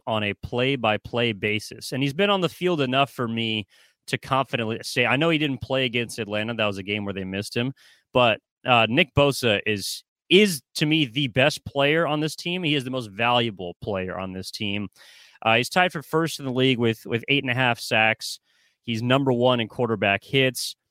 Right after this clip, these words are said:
He's also top five quietly in tackles for loss. So he's played the run about as well as he's played the pass this season, which, of course, he is, um, in a different atmosphere than many other edge defenders. And he's done it all, Mark, in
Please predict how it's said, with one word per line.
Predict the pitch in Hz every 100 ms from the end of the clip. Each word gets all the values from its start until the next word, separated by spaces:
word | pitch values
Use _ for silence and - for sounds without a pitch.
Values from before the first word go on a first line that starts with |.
| _
He's | - 127
also | 156 208 175
top | 135 - 147 120
five | - 143 131
quietly | - 139 139 120 120
in | 110
tackles | 123 120 - 110
for | - 104
loss. | 98 104 127
So | - 113
he's | 113
played | - - 147 135
the | 117
run | 107 117 113
about | 92 107 107
as | 104 90
well | 107 107
as | 107 -
he's | 104
played | - 113 98
the | -
pass | - 110 113
this | - 113
season, | 123 120 117
which, | 107 -
of | _
course, | - 107 107
he | - 101
is, | 90 85 - _ _ _ _
um, | 98 95 90 87 82 _ -
in | 117
a |
different | 101 117 - 104
atmosphere | 98 - 110 - 113 107
than | 101 98
many | 104 107
other | 101 98
edge | 104 107 101
defenders. | 110 - 120 120 135 - - - - _
And | 170 233 220
he's | 190 185
done | 113 180
it | 196 -
all, | 143 185 165
Mark, | 131 127 120 - _ _ _
in | 139 139